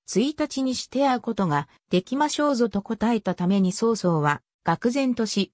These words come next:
また後悔した。その後、関羽が処刑された後は、呉の馬中に与えられたが、マグサを食わなくなって死んだという。小説、水滸伝では、関羽の子孫という設定の鑑賞も、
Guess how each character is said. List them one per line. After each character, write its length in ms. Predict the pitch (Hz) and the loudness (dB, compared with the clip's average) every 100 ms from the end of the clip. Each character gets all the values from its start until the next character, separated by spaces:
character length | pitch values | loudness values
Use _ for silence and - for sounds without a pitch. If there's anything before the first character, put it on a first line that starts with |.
| _ _ | _ _
ま 120 | 185 | -2
た 160 | 190 226 | 0 0
後 220 | - 247 | 0 -2
悔 240 | 226 202 165 | 0 -2 -2
し 140 | - | -6
た。 200 | 135 120 _ _ _ _ _ | -6 -6 _ _ _ _ _
そ 180 | - 190 | -4 2
の 160 | 220 302 | 2 2
後、 440 | 285 - 233 226 _ _ | 0 -2 -4 -4 _ _
関 300 | - 254 262 | -2 2 4
羽 80 | 208 | 4
が 120 | 170 | 2
処 160 | - 170 | -2 -4
刑 240 | - 247 | -2 -2
さ 120 | 247 233 | 0 -2
れ 120 | 220 | 0
た 180 | 233 208 | 0 0
後 220 | 202 170 | 0 0
は、 200 | 156 - _ _ | 0 0 _ _
呉 220 | - 311 285 | -4 0 2
の 120 | 233 | 2
馬 160 | 180 | 0
中 300 | 208 - 226 | -4 -2 2
に 140 | 185 160 | 2 2
与 320 | 143 196 226 | 0 0 0
え 40 | |
ら 100 | 208 | 2
れ 140 | 196 185 | 2 2
た 160 | 202 | 0
が、 180 | 170 160 - _ | 2 0 -4 _
マ 160 | - 165 | 0 0
グ 100 | 240 | 0
サ 220 | - 285 | 0 0
を 20 | |
食 160 | 269 226 | 0 0
わ 140 | 294 | 0
な 100 | 311 | 0
く 100 | 285 | 0
な 120 | 175 190 | 2 0
っ 40 | |
て 160 | - 160 | 0 -4
死 180 | - 208 | 0 2
ん 80 | |
だ 140 | 226 214 | 2 0
と 120 | 156 | 0
い 160 | 147 131 | 0 0
う。 140 | 127 _ _ _ _ _ - | -4 _ _ _ _ _ -6
小 260 | 220 269 | 0 0
説、 460 | 269 269 - 226 - _ _ | 0 -2 0 -2 -2 _ _
水 280 | - 240 277 | -2 -2 0
滸 180 | 320 | 0
伝 220 | 262 226 202 | 2 2 2
で 100 | 180 | 2
は、 220 | 156 160 _ _ | 0 -2 _ _
関 200 | 262 294 | -2 2
羽 40 | 240 | 4
の 120 | 196 | 2
子 240 | - - | 0 -2
孫 140 | 302 247 | -2 0
と 140 | 202 | 0
い 100 | 202 | 2
う 80 | 196 | 2
設 240 | 180 175 - | 0 -4 -2
定 200 | 220 214 | 0 2
の 120 | 208 | 0
鑑 300 | - 233 226 | 0 0 0
賞 220 | 190 185 175 | 0 2 2
も、 200 | 160 | 0